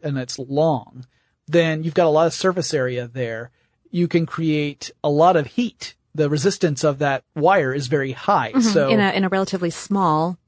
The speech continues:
Speaker 2: element.
Speaker 1: Exactly.
Speaker 2: Yeah.
Speaker 1: And you, if you were to do that and then put that so that the, the aluminum tube, which typically has at least one bend in it inside your coffee maker
Speaker 2: Mm-hmm.
Speaker 1: to
Speaker 2: To, to, to
Speaker 1: increase
Speaker 2: give you more surface area
Speaker 1: Exactly.
Speaker 2: to work with.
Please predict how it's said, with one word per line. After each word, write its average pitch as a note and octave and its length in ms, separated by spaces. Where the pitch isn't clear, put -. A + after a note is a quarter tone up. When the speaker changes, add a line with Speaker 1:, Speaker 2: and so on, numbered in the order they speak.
Speaker 2:
element. F3 460
Speaker 1:
Exactly. G3+ 520
Speaker 2:
Yeah. G#3+ 160
Speaker 1:
And F3+ 500
you, F#3 260
if G3 180
you G#3 120
were F3+ 200
to F#3 120
do F3+ 200
that E3 280
and E3 180
then D#3+ 380
put G#3 300
that D#3+ 240
so D#3+ 220
that D3+ 260
the, C#3 340
the C#3 240
aluminum F3+ 420
tube, D3 440
which D3 280
typically G3+ 400
has D3 180
at - 80
least F3 240
one D#3+ 300
bend D#3 340
in B2 120
it B2+ 200
inside C3+ 500
your A#2+ 120
coffee D3+ 340
maker B2+ 360
Speaker 2:
Mm-hmm. G3+ 300
Speaker 1:
to C#3+ 220
Speaker 2:
To, - 0
to, A3+ 180
to G#3 140
Speaker 1:
increase G3 180
Speaker 2:
give G#3 160
you F#3+ 120
more E3+ 220
surface D#3+ 380
area D3+ 320
Speaker 1:
Exactly. F#3 360
Speaker 2:
to - 20
work D3 200
with. D#3+ 280